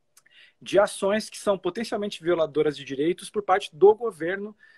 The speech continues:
nessa, nesses arranjos de data sharing. Então, isso aconteceu na Itália, né? A autoridade garante foi mobilizada agora pra avaliar esses projetos de compartilhamento da tim com,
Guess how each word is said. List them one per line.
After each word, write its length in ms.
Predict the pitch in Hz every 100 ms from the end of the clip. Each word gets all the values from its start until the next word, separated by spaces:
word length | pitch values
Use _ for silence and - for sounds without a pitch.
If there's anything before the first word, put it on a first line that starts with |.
| _ -
nessa, 520 | 139 156 175 - 196
nesses 260 | 170 165 202
arranjos 480 | 190 160 180 196
de 80 | 175
data 220 | 170 175
sharing. 340 | 208 185 175 131
Então, 220 | 151 147 - - -
isso 200 | 147 180
aconteceu 320 | 185 - 165
na 80 | 180
Itália, 440 | - 185 196 196 -
né? 140 | 147
A 80 | 131
autoridade 480 | 123 139 139 139 -
garante 520 | 147 147 170 - 160 _ _ _
foi 120 | 156
mobilizada 640 | 151 151 160 160 143 143 139
agora 320 | 135 135 131
pra 180 | 147 139
avaliar 560 | 135 143 139 139 165
esses 180 | 135 -
projetos 360 | - 135 143 -
de 100 | -
compartilhamento 640 | 143 143 - 135 135 -
da 100 | 127
tim 400 | 123 - 175 175
com, 400 | 151 131 123 117